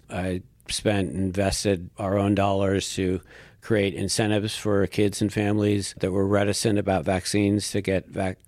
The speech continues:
to get vaccinated. And, and so I really felt like I made some sort of a difference. And this summer, uh, with redistricting, our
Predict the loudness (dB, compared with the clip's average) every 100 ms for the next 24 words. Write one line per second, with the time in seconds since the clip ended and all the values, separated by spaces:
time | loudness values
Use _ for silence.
0 | _ -6 -2 -2 -2 -4 -2 2 2 2
1 | 0 -4 -14 -20 -20 -8 -4 -2 0 -2
2 | -4 _ _ -8 -4 -2 -4 -8 -2 0
3 | 2 2 4 4 2 -4 -18 -20 -20 -8
4 | -2 0 0 -2 -2 -4 -6 -2 2 2
5 | 2 0 -4 -6 0 2 4 2 2 2
6 | 4 2 0 0 -2 -4 -6 -10 -4 -2
7 | 0 0 -2 -2 -2 0 -4 -6 -6 0
8 | 2 4 4 2 -2 _ -4 0 0 0
9 | 0 2 0 0 -4 -2 -2 0 -2 -4
10 | -16 -20 -10 -4 -2 -2